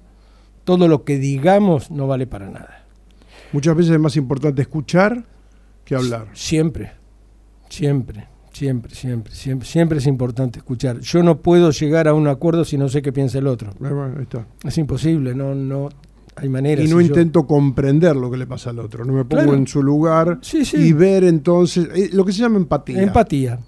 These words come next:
Speaker 1: ¿no?
Speaker 2: ¿Eh?
Speaker 1: Ver de qué ma-,
Speaker 2: Empatía.
Speaker 1: y seguramente, porque yo, yo soy un iluso, ¿no? Por ahí. Pero yo creo que debe haber muchas cuestiones en las que tenemos más, eh, afinidades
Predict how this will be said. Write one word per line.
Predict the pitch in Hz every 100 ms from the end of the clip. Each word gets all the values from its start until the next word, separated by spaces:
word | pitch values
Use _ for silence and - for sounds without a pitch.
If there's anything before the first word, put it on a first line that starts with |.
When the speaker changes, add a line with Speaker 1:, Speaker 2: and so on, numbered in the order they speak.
| -
Speaker 1:
¿no? | 214
Speaker 2:
¿Eh? | 175 -
Speaker 1:
Ver | 143 202 220
de | 233
qué | 247
ma-, | 254
Speaker 2:
Empatía. | 262 233
Speaker 1:
y |
seguramente, | 175 262 302 381 311 294 285 214 190
porque | 196 220
yo, | 294 262 _ _ _ - _ _ _ _ -
yo | 233
soy | - 180
un | 160
iluso, | 143 156 160 113 127
¿no? | 156
Por | 143 143
ahí. | 143 - - - - _ _ -
Pero | 220
yo | 208 294
creo | 294 294
que | 220
debe | 254 262
haber | 247 254 247 -
muchas | 196 247 311 - 208 - -
cuestiones | 196 156 - - 269 185 160 175 175 - _
en | 190 196
las | 170
que | - 220
tenemos | - 196 214 254 247 190
más, | 185 202 233 220 - - _ - _ _
eh, | 156 160 - _ _ _ _ -
afinidades | - 175 - 208 196 196 214 247 247 247 262 -